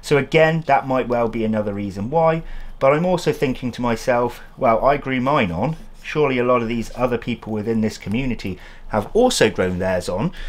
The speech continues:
so where's their specimens? Perhaps it's a difficulty to raise, but I know people that have raised plenty of others of the same genus, so I don't think that's what the issue is. I'm gonna pop my water dish in now.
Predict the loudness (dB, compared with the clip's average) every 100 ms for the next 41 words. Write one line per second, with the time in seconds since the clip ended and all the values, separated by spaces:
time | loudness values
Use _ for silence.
0 | -8 -4 2 4 4 2 -2 -4 -2 0
1 | 2 0 2 4 4 0 -4 -6 -12 -16
2 | -18 -18 -18 -18 -20 -20 -20 -18 -18 -16
3 | -16 -14 -10 -6 -2 -2 0 -2 -2 0
4 | 0 0 0 2 2 0 -6 -4 -2 -2
5 | -2 2 4 2 0 -4 -2 2 2 2
6 | -2 -2 -2 -2 -2 -2 -2 0 0 -2
7 | -8 -6 0 4 4 2 -2 0 0 -2
8 | -4 -2 -2 -2 -6 -2 -2 -2 0 0
9 | 2 0 -4 -10 -16 -16 -18 -12 -4 -4
10 | -4 0 0 0 -6 -4 -4 -4 -6 -8
11 | -8 -14 -14 -8 -6 -6 -2 -2 -2 -6
12 | -10 -10 -12 -16 -18 -14 -10 -10 -10 -12
13 | -12 -8 -4 -2 0 2 2 0 0 0
14 | 0 0 2 0 0